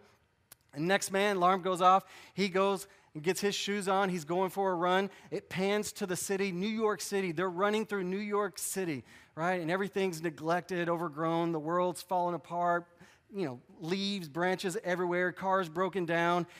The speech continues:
And then these two runners pass each other. Do y'all remember this commercial? These two runners pass each other, and they're like, "Hey, Fred. Hey, Mark." And they just, because when the end of the world is coming,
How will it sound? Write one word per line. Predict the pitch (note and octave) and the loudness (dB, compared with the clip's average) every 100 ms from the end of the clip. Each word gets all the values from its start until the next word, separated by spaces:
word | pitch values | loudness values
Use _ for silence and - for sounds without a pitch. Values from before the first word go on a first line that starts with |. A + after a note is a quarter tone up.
| - | -6
And | D#3 | -2
then | E3 | 0
these | D#3+ G#3+ | 0 -2
two | - A3+ | -4 -6
runners | G3+ F3+ F3+ D3+ - | -2 0 2 0 -4
pass | D3+ E3+ E3+ | -4 -4 -4
each | C#3+ - | -8 -6
other. | C3 A#2+ | -8 -8
Do | A#2+ | -8
y'all | E3 | -4
remember | F#3+ G3+ | -4 -4
this | G3 | -6
commercial? | - F#3+ F#3+ - G#3 - - - | -6 -8 -8 -10 -16 -16 -20 -10
These | G3 F#3+ | -8 -6
two | A3+ | -4
runners | G3+ G3 F#3 - | 0 2 2 0
pass | F3 F3+ F3+ | 2 2 2
each | E3 D#3+ | -2 -2
other, | C#3+ C#3 | -2 -2
and | D3 | -4
they're | D#3 | -2
like, | D3+ C#3+ - | 0 0 0
"Hey, | F3+ G#3 | 2 2
Fred. | G3+ G3 F#3+ F#3+ - - - | 2 2 4 2 -4 -20 -12
Hey, | - G#3 | -2 0
Mark." | G#3 F#3 F3+ F3+ F3 - - _ | 2 4 4 4 0 -8 -20 _
And | C#3+ | -6
they | D3 | -6
just, | C3+ D3+ - - _ _ _ _ | -4 -6 -8 -14 _ _ _ _
because | F#3+ G3+ A#3+ | -4 4 4
when | G#3 A3+ | 6 4
the | A3 | 6
end | A#3 C#4+ | 4 4
of | |
the | C#4+ | 4
world | C#4 C#4+ C#4 | 10 10 10
is | B3+ | 4
coming, | - C4+ C#4+ G3+ F#3+ G#3+ | 0 4 6 6 4 0